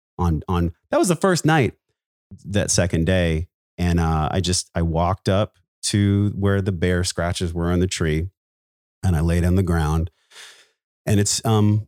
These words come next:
you know, I'll share this. It's been hard to grow Wellness Force. It's been hard. I've been the only one. Like, I've, I've got no financing. I've got no, like, a lot of people, they get support.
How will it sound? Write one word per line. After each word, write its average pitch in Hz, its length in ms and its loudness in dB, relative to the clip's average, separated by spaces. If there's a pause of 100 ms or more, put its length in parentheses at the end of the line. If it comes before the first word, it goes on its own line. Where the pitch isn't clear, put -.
you 127 80 2
know, 127 100 4
I'll 135 60 4
share 156 240 0
this. 90 200 0
It's 95 140 -2
been 107 180 2
hard 104 460 2
to 82 340 2
grow 85 260 0
Wellness 82 400 0
Force. - 340 -6
It's - 120 -8
been 101 140 2
hard. 98 280 2
I've 80 80 0
been 95 160 2
the 98 80 4
only 92 240 2
one. 80 400 -2 (260)
Like, 80 140 -2
I've, 76 260 -2
I've 82 180 -4
got 71 180 0
no 101 160 2
financing. 110 760 2
I've 90 100 0
got 82 200 -2
no, 98 340 2
like, 76 460 -2 (200)
a - 460 -12
lot 135 140 2
of 143 80 0
people, 127 240 2
they 104 180 0
get 101 220 -2
support. - 560 -2